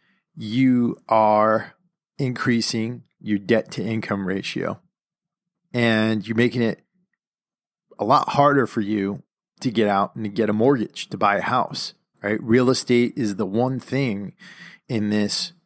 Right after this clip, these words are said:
world and in this country that could help you to climb the social ladder, to become richer, right? Every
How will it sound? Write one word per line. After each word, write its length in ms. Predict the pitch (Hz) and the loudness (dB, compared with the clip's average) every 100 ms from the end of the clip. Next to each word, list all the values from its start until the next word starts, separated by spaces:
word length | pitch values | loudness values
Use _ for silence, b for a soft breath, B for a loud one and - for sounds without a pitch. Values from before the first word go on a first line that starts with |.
| _ _ - | _ _ -4
world 440 | 107 101 107 107 | 2 4 4 2
and 120 | 104 | 0
in 180 | 101 107 | 0 0
this 220 | 104 101 | 0 -2
country 640 | - 113 110 - 101 101 113 _ b b b b 107 | 0 0 0 -2 -6 -6 -12 _ b b b b -2
that 360 | 117 107 - | 2 2 0
could 560 | - 147 147 117 110 - _ _ | -2 4 6 4 2 -6 _ _
help 400 | - 123 117 - | -4 0 0 0
you 340 | 104 95 107 110 _ _ _ _ _ _ | -2 -2 -2 -8 _ _ _ _ _ _
to 540 | - 127 110 104 101 - _ _ _ - _ - - | 0 2 4 2 0 -8 _ _ _ -20 _ -20 -12
climb 360 | - 120 117 113 | -4 0 2 2
the 80 | |
social 420 | 104 113 104 - 98 | 0 0 0 -2 -2
ladder, 480 | 98 98 - - _ _ _ _ _ _ - | 2 2 0 -14 _ _ _ _ _ _ -4
to 400 | 117 101 98 - b b b b b | 2 4 2 0 b b b b b
become 380 | 101 127 107 104 | -4 0 0 2
richer, 420 | 117 - - - _ _ | 2 0 -10 -16 _ _
right? 200 | - 107 - | -10 -10 -2
Every 640 | 147 123 110 110 117 107 | 0 0 0 2 2 2